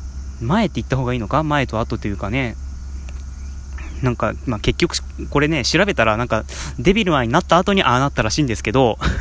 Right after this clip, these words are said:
<laughs> ね。いや、そんな変わるんだとか思いましたけど、ね。まあ、そっからね、いろいろデビルマンについて気になり始めて、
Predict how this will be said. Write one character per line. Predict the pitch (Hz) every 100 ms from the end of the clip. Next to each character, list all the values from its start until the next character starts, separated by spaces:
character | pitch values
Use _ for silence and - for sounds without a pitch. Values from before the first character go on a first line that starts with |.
| 123 -
<laughs> | - - - -
ね。 | 135 151 - -
い | 117
や、 | -
そ | 139
ん | 190
な | 233 -
変 | 202
わ | 240
る | 277
ん |
だ | 165 120
と | -
か | 104
思 | 135
い | 170
ま | 185
し | -
た |
け | 101
ど、 | 107 101 98 - - - - -
ね。 | 123 143 - - - - - - -
ま | 120
あ、 |
そ | 151
っ |
か | - 220
ら | 240
ね、 | 247
い | 220
ろ | 214
い |
ろ | 196
デ | 160
ビ | 233
ル | 190
マ | 139
ン | 113 107 104
に | 107
つ | -
い | 147
て | 120
気 | 139
に | 165
な |
り | 180
始 | 175 180 220
め | 143
て、 | 147 143 107